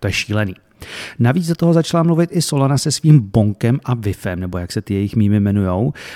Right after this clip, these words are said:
která si už uřízla deset procent celého market capu, eh, meme coinů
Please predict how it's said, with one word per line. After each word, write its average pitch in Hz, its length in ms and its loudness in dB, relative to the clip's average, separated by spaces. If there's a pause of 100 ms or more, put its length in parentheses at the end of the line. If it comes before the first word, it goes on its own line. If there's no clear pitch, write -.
která 156 280 -2
si 180 120 -2
už 165 160 -2
uřízla 147 380 0
deset 139 380 -2
procent 139 380 -2
celého 143 640 0
market 98 480 -2
capu, 98 640 -4
eh, - 40 -4 (200)
meme 98 300 -2
coinů 104 420 2